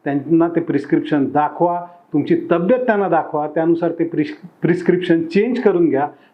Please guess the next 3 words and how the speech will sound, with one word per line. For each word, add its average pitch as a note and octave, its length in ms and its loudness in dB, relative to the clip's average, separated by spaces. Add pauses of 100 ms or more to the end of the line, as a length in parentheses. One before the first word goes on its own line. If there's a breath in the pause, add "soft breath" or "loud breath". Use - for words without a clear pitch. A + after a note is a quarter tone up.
(140)
जेणेकरून G3+ 560 2 (720 soft breath)
त्या A3+ 240 2
गोळ्यांचा D#3 520 0